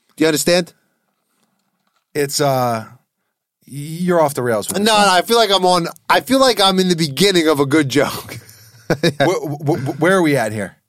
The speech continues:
Speaker 2: Because this
Speaker 1: We're
Speaker 2: is
Speaker 1: over an hour.
Speaker 2: Over an hour.
Speaker 1: Yeah, yeah.
Speaker 2: Have talked about absolute dick.
Speaker 1: No, no, we talked about I wanna be an astronaut.
Speaker 2: Yeah, that is true.
Speaker 1: C-, some combat sports.
Speaker 2: Sleeping bags.
Speaker 1: Yeah.
Speaker 2: You know,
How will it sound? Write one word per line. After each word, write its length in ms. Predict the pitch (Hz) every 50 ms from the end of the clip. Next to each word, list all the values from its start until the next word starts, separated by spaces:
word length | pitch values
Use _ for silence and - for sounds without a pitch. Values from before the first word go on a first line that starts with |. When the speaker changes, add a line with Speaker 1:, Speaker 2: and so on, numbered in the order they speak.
| _ _ _ _ _ _ _ _
Speaker 2:
Because 320 | 139 135 - 147 135 120
this 120 | 147 165 175 180
Speaker 1:
We're 60 | 190
Speaker 2:
is 80 | 185 170
Speaker 1:
over 60 | 175
an 80 | 160
hour. 300 | 151 135 117 95 85 - _ _ _ _ -
Speaker 2:
Over 380 | 147 151 170 180 160 170 165
an 80 | 160 151
hour. 320 | 147 147 156 160 147 131 139
Speaker 1:
Yeah, 120 | 139 135
yeah. 160 | 123 107 80 - - _ _ _ _ _ _ _ _ 160 151
Speaker 2:
Have 160 | 139 - - _ _ -
talked 340 | - 180 185 202 202 - -
about 360 | 160 147 151 143 139 135 - _ -
absolute 880 | 127 143 160 175 170 - - - 160 139 131 131 139 139 139 143 147 - _ _ _ _ _ _ _ _ _ _ _ 92
dick. 440 | 92 - 135 120 - - - - _ _
Speaker 1:
No, 120 | - 196 226
no, 100 | 214 170
we 80 | 156
talked 160 | 156 - 196 190
about 120 | 190 170
I 40 | 165
wanna 180 | 165 170 170
be 120 | 160 160 151
an 100 | 151 170
astronaut. 400 | 180 - - - 107 87 76 - _ _ _ _ _ _ _ _ _ _ _ _
Speaker 2:
Yeah, 280 | 110 117 127 131 - - _ _ _ _ _
that 120 | - 110 117
is 140 | 120 117 -
true. 200 | - 139 123 - 123 -
Speaker 1:
C-, 100 | - 147
some 160 | - 139 120
combat 400 | - - 147 156 156 165 156 147
sports. 520 | - - 151 156 170 165 - - - - - _ _ _
Speaker 2:
Sleeping 420 | - - - 143 143 147 151 143 139
bags. 480 | 147 147 151 156 160 160 - - 127
Speaker 1:
Yeah. 260 | 131 147 165 143 - - _ _ _ _ _ _ _ _ _ _
Speaker 2:
You 80 | 120 127
know, 220 | 131 135 143 143